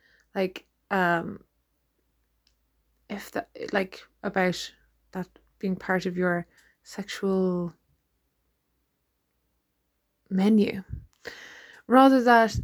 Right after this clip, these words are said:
it's like a proliferation of this trend that's thrown in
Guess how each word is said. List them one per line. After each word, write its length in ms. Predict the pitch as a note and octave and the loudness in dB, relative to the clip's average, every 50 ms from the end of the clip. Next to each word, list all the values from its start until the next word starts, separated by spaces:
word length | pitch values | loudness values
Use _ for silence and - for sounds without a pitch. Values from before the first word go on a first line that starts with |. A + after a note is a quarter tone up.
| - - | -8 -8
it's 140 | - G#3+ - | -10 -6 -4
like 140 | A#3 A3 - | -4 -2 -4
a 60 | A3 | -4
proliferation 880 | G#3+ - - - A3 A3 A#3 A#3 - A#3+ A3+ A3+ A#3+ A#3+ A#3 - G3 F3+ | -8 -6 -2 0 2 2 2 0 2 2 4 4 4 4 2 -2 -6 -6
of 120 | F3 E3 | -6 -6
this 180 | F3+ F3 - - | -8 -8 -8 -10
trend 800 | - - - G3 F#3+ F#3 E3+ - - - - - - - - _ _ _ _ _ _ _ _ | -10 -4 0 0 0 0 0 -2 -6 -8 -10 -10 -12 -12 -14 _ _ _ _ _ _ _ _
that's 180 | - F#3+ - - | -12 -10 -10 -8
thrown 380 | - - - G#3 G#3 G3+ G3+ | -4 2 2 4 6 6 4
in 360 | G3 F#3+ F3+ F3 E3+ E3 D#3+ | 4 2 0 0 -2 -4 -6